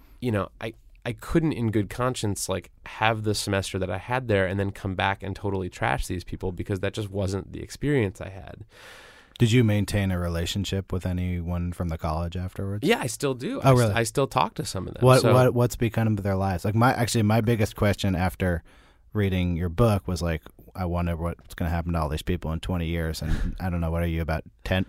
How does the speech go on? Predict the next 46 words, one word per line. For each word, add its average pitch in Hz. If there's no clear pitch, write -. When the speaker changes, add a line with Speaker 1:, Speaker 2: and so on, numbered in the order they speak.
Speaker 2:
ten 104
to 95
fifteen 101
years 98
down 95
the 92
road 95
from 90
that? 90
What, 98
what 98
are 98
most 92
of 95
those, 90
uh, 80
Falwell 80
students 80
up 82
to? 80
Speaker 1:
Uh, 120
well, 127
they're 123
all 127
married, 104
uh, 104
with, 104
like, 92
four 98
or 98
five 92
kids 107
<laughs> -
at -
this 139
Speaker 2:
Yeah. 120
Speaker 1:
point. 104
Like, 98
um, 98
they're, 101
most 107
of 101
them 95
are, 90
you 95
know, -